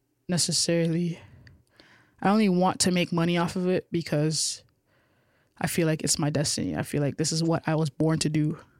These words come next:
and I have to do it. I don't, I don't see myself doing anything else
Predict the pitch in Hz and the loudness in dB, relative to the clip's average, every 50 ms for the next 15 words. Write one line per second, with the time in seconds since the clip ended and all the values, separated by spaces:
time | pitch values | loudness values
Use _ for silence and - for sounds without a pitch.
0 | _ _ _ _ _ _ 160 160 151 - - 160 156 - - 151 156 151 156 147 | _ _ _ _ _ _ -6 -4 -4 -2 -2 -2 -2 0 -2 -2 0 0 0 0
1 | - - - _ _ _ - _ _ _ _ _ _ _ _ _ _ _ _ _ | -2 -4 -10 _ _ _ -20 _ _ _ _ _ _ _ _ _ _ _ _ _
2 | - 160 160 160 - - _ - 190 160 160 165 - - - - - 190 180 170 | -2 0 0 0 -2 -4 _ -2 0 2 2 0 -2 -2 -2 0 0 2 2 2
3 | 160 - - 165 160 165 170 156 - - 175 175 160 - 165 - - 160 160 | 2 0 -2 -2 0 -2 -2 -2 -2 0 0 0 2 0 0 0 0 0 0